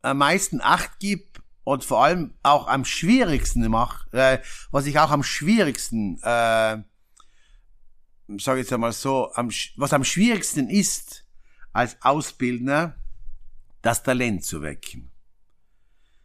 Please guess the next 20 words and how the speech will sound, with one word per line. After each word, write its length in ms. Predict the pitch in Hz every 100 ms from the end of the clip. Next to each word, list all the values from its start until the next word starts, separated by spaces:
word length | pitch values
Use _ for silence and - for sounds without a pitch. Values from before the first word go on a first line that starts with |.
| - -
Weil 200 | 131 151
jeder 320 | 202 214 190
Mensch 460 | 180 170 185 -
hat 260 | - 165 -
ja 120 | 143
ein 220 | 127 135
Talent 640 | - 120 110 92 80 - -
oder 240 | 127 135
auch 160 | 123 -
mehrere 400 | 127 147 107 98
Talente. 540 | 104 87 82 76 76 -
Und 160 | 123
wenn 140 | 147 165
er 120 | 185
sich 160 | 175 160
für 80 |
die 100 | 151
Küche 260 | 143 196 165
entschieden 420 | 135 - 190 175
hat, 220 | 170 175